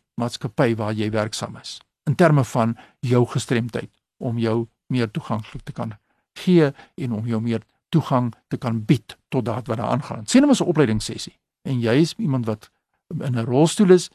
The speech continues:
maar die opleidingssessie vind plaas in 'n plek wat jy nie kan bereik as gevolg van jou rolstoel en is nie toeganklik nie. Dis 'n saak wat aangeraak kan word in terme van redelike akkommodasie. As jy byvoorbeeld 'n is doof, persoon is wat doof is en die,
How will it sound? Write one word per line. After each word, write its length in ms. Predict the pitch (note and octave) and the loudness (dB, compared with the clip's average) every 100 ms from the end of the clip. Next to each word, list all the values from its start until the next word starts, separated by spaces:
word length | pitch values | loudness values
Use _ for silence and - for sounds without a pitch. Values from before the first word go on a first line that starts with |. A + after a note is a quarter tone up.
| _ _ | _ _
maar 120 | G3+ | -4
die 80 | A#3 | -2
opleidingssessie 760 | C3+ A2+ B2 B2+ A2+ A2+ - A2+ | -2 -4 -4 -4 -6 -6 -8 -10
vind 240 | - A2 | -8 -8
plaas 340 | - G#2+ G#2+ - _ | -4 -4 -4 -10 _
in 100 | - | -8
'n 80 | A2 | -6
plek 240 | B2+ G#2+ | -2 -4
wat 160 | - A#2 | -6 -6
jy 100 | A2+ | -4
nie 260 | G#2+ B2 A#2 _ _ | 0 -2 -4 _ _
kan 220 | - C#3+ B2+ | -8 -6 -4
bereik 340 | B2 C3 B2 | 0 2 2
as 140 | A2+ | -2
gevolg 280 | - - A#2 | -6 -4 -6
van 120 | - | -4
jou 120 | A#2 A2+ | -4 -2
rolstoel 400 | A2+ A2+ - A2+ | -2 -2 -6 -4
en 100 | A2+ | -4
is 120 | - | -4
nie 100 | A#2 | -6
toeganklik 500 | B2+ F3+ G3 C3 - | 0 4 4 2 -8
nie. 140 | A2 - _ _ _ | -12 -14 _ _ _
Dis 180 | - B2 | -8 -4
'n 100 | C#3+ | -4
saak 320 | A#2+ A#2+ A2+ - | -6 -10 -12 -10
wat 180 | A2+ A2 | -8 -4
aangeraak 460 | A#2 - A#2+ A2 | -4 -4 -8 -8
kan 140 | - A#2 | -10 -10
word 280 | A#2+ - | -10 -10
in 100 | - | -6
terme 280 | A#2+ A2+ A#2 | -2 0 0
van 140 | - A2+ | -2 -4
redelike 240 | G#2+ A2 | -4 -6
akkommodasie. 680 | G#2+ B2+ A#2 A#2+ G#2+ - A#2+ _ _ - | -8 -8 0 2 2 -2 -16 _ _ -4
As 140 | D3+ | 0
jy 100 | E3 | 2
byvoorbeeld 400 | C3 C3+ D3 B2+ | 2 0 0 -2
'n 340 | - - F#3+ D3 | -6 -12 -8 -8
is 120 | - | -6
doof, 300 | B2 C3 C3+ | 2 2 2
persoon 380 | C#3 - D3 D#3 | -4 0 2 2
is 120 | C3+ | -2
wat 160 | G#2+ - | -8 -6
doof 300 | D3+ C3 E3 | 2 2 4
is 240 | D#4+ - _ _ - - - - | 2 2 _ _ -20 -20 -20 -6
en 440 | D#3 D#3+ D#3+ D3+ _ _ - | 0 2 2 0 _ _ -2
die, 280 | C3 C3 | 2 2